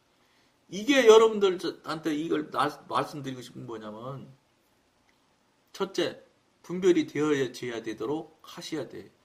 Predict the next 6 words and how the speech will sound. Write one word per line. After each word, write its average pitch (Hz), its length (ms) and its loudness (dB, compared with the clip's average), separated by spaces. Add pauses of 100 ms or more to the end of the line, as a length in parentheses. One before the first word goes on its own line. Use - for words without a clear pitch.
(1200)
분별이 226 480 -2
되어지는 214 680 8
상태에서 196 680 2
겸손해야지 156 720 -4
되는 117 240 -10
거지. 139 400 -4